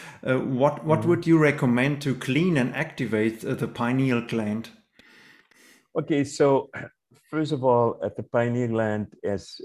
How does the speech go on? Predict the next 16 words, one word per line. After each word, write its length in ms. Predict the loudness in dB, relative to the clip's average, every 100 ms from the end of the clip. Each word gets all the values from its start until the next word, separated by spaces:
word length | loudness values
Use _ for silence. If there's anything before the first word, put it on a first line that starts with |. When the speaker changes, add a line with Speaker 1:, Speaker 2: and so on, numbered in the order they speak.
| -6
Speaker 2:
is 200 | -6 -6
sensitive 840 | -8 -6 -6 -8 -10 -6 -6 -6 _ -14
to 400 | -6 -4 -4 -8 _ _ _ -6
met-, 360 | 0 0 0
heavy 360 | -2 -2 0 -2
metals 640 | -2 -2 -2 -2 -4 -10 -8
and 400 | -6 -4 -6 -8 _ _ _
also 240 | -8 -8 -6
certain 420 | -4 -6 -6 -10
chemicals. 680 | -6 -6 -6 -6 -6 -6 -20 _ _ _ _
So, 500 | -12 0 2 0 -2 0
uh, 400 | 0 2 0 -4 -2
detoxing 800 | -2 0 0 0 -2 -8 -6 -6
is 140 | -6
always 420 | -4 -2 -2 -6
good. 280 | -4 -4 -4